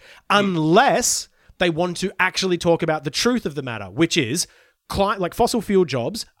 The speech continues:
Speaker 2: are non-existent pretty soon. There's absolutely no economic future in fossil fuels, and climate change,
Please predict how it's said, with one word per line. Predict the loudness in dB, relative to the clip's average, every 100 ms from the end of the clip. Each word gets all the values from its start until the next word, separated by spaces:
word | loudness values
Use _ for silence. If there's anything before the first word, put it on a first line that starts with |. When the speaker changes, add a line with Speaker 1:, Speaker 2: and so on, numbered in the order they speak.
| -4
Speaker 2:
are | -2 0 -2 -4 -6
non-existent | -4 -2 -2 -6 -6 -8 -6
pretty | -6 -4
soon. | -6 -6 -8 -10 -14 -4
There's | -2 -2 -2
absolutely | -4 -2 -2 0 4 4 2 -2
no | -2 -2
economic | -4 -4 -4 -6 -8
future | -6 -6 -4 -6 -6
in | -10
fossil | -8 -8 -8
fuels, | -10 -10 -8 -8 -10 -14 -4
and | -4 -2
climate | -4 0 0 -2
change, | -10 -10 -8 -8 -10